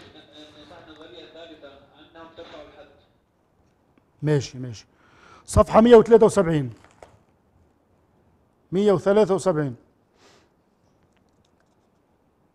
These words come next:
Speaker 2: أوردت تعريفات الفقهاء حول الزنا،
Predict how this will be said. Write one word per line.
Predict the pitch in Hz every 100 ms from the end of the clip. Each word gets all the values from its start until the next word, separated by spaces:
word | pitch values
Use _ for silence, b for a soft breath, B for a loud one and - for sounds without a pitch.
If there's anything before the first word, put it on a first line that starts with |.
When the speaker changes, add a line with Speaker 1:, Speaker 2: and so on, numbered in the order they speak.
| _ _ _ _ -
Speaker 2:
أوردت | 180 208 247 220
تعريفات | 185 202 208 180 233 180
الفقهاء | 196 - 196 214 170 202 180 208 - _ _ _ _ _ _ -
حول | 180 202
الزنا، | 190 139 196 143